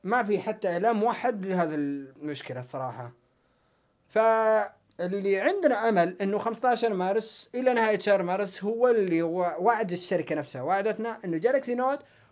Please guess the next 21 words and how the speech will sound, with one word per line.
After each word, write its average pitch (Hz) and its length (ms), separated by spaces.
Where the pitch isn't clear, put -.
وجالكسي 294 500
اس 262 140
تو 285 220
راح 190 160
يوصل 180 220
لهم 139 120
التحديث. 131 360
فما 302 380
أدري 240 140
الصراحة، 143 760
هذه، 226 340
هذه 226 280
ما 208 180
حد 214 360
أعطانا 160 520
الإعلان 151 480
الرسمي 180 340
للتحديث 165 480
الري-، 160 320
التليفونين 160 460
نفسهم. - 300